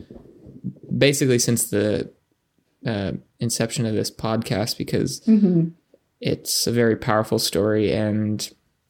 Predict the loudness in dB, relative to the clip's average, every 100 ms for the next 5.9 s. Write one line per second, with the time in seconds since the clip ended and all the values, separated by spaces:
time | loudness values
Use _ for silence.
0 | -20 _ _ _ -20 -6 0 0 0 0
1 | 0 0 0 2 2 2 2 2 4 4
2 | 2 -2 -2 -2 -2 -4 -6 -4 -2 -2
3 | -4 _ _ -20 -18 -12 -4 0 0 -4
4 | -8 -2 0 0 0 -2 -2 -4 -8 -12
5 | -6 -2 -2 -2 -6 -6 -6 -6 -6